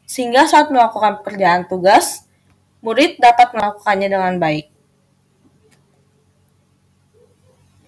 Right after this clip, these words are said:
Kesimpulan dari saya terhadap pembelajaran bahasa Indonesia tahun ini sangat menarik. Banyak yang saya pelajari bukan hanya dari pelajarannya saja,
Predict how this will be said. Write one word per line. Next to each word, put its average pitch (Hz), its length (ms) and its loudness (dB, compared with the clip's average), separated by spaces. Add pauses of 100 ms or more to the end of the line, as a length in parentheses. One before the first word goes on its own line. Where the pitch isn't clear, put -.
(480)
Kesimpulan 254 560 2
dari 240 240 2
saya 214 480 4
terhadap 247 480 0
pembelajaran 208 480 -2
bahasa 202 240 -2
Indonesia 208 320 -6
tahun 196 240 0
ini 254 480 -6
sangat 240 480 -2
menarik. 180 480 -2 (1200)
Banyak 226 480 2
yang 240 160 2
saya 220 240 0
pelajari 196 720 2
bukan 220 320 -2
hanya 220 240 -4
dari 208 240 -4
pelajarannya 196 560 2
saja, 226 640 2